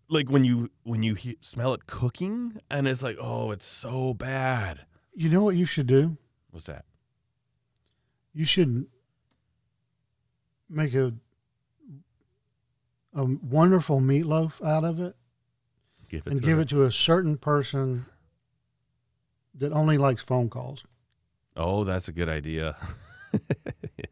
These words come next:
Speaker 2: You know, it's a peace offering. You know, I know,
Speaker 1: Yeah.
Speaker 2: you know, we've had some, uh,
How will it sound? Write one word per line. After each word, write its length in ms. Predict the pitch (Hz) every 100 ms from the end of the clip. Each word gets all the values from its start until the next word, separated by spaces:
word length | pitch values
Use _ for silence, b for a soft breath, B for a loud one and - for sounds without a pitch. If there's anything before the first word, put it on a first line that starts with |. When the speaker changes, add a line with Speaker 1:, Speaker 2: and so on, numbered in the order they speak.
| -
Speaker 2:
You 120 | 285
know, 80 | 240
it's 120 | 233
a 60 | 240
peace 300 | - 254 196
offering. 520 | 151 127 131 127 139 - -
You 100 | 160
know, 120 | 139
I 100 | 147
know, 260 | 156 165
Speaker 1:
Yeah. 140 | 160 170
Speaker 2:
you 140 | 175
know, 240 | 156 143 131 B B B
we've 120 | 151
had 220 | 135 160 143
some, 460 | 147 139 123 123 - _ _ _ _ -
uh, 540 | 135 131 123 120 120